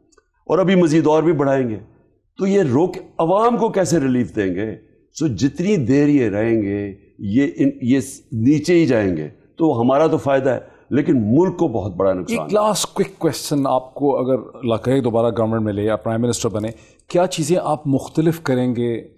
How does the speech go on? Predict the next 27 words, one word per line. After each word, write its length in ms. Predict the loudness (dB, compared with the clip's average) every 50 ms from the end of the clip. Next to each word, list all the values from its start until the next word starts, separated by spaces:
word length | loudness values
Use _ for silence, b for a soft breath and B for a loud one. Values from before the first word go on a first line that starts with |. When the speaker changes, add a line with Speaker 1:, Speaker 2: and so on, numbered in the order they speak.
| -8
Speaker 2:
इस 160 | -6 -6 -6 -6
एक्सपीरियंस 460 | -8 -6 -4 -4 -2 -2 -2 -4 -4
के 100 | -6 -8
नतीजे 320 | -8 -8 -10 -12 -12 -14
में? 100 | -16 -18 -20 _ _ _ _ _ _ _ _ _ _ _ -6
Speaker 1:
ब-, 420 | -4 -4 -4 -4 -6 -8 -14 -18
बहुत 480 | -8 -4 0 0 2 2 0 -2 -4 -8
सी 80 | -10 -10
चीज़ें 340 | -8 -10 -10 -8 -8 -6
हैं, 420 | -6 -6 -6 -8 -8 -10 -10 -12 -12 -16 -18 -14 -12
हमने 300 | -10 -10 -8 -6 -6 -6
बहुत 480 | -6 -8 -10 -10 -4 -4 -4 -4 -4 -6
सीखा 260 | -8 -8 -6 -6 -6
है 60 | -6
ये 60 | -6
साढ़े 280 | -6 -4 -4 -4 -4 -4
तीन 260 | -8 -8 -10 -10 -10
साल 320 | -10 -10 -10 -10 -10 -12 -16
में। 60 | -20 -20 _ _ _ _ _ _ _ _ _ -4
मैं 180 | -4 -4 0 0
पहले 180 | 2 2 4
ये 180 | 4 4 2 2
कह 180 | 0 -2 -2
दूं 180 | 0 0 0 0
कि 360 | 0 -2 -4 -4 -4 -6 -10 -6
उस, 380 | -6 -6 -6 -6 -14 -20 -20 _ _ _ -14
ये 380 | -10 -8 -8 -8 -10 -18 -14